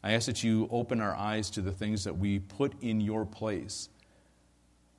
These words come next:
the things that gain attention and, and take attention away from you and our time away from you. There could be a lot of different things in our lives, Lord, and I'm not even gonna mention them right now because they're too numerous to mention, and they're different for every one of us.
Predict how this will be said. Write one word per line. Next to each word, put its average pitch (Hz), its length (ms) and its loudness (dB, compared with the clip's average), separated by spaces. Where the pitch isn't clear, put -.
the 104 60 -2
things 127 260 4
that 98 180 2
gain 117 260 4
attention 110 520 0
and, 95 260 0
and 98 360 -4
take 123 220 4
attention 107 440 -2
away 98 240 -2
from 98 200 -2
you 101 140 0
and 92 80 -4
our 87 80 -4
time 113 380 -2
away 87 240 -4
from 90 240 -6
you. 85 260 -8
There 98 80 -10
could 113 100 -2
be 113 80 4
a 104 80 4
lot 104 260 4
of 104 120 2
different 107 260 -2
things 113 240 0
in 104 80 -2
our 92 140 0
lives, 92 360 -2
Lord, 92 340 -2
and 90 120 -4
I'm 110 80 -2
not 110 160 0
even 101 140 0
gonna 98 160 -4
mention 110 380 0
them 101 140 0
right 87 140 -4
now 104 180 -4
because 95 300 -4
they're 92 120 -4
too 123 600 0
numerous 107 580 2
to 104 100 -8
mention, 95 460 -4
and 90 140 -6
they're 87 80 -4
different 95 460 -6
for 87 100 -8
every 92 240 -4
one 90 240 -6
of 85 100 -6
us. 92 300 -12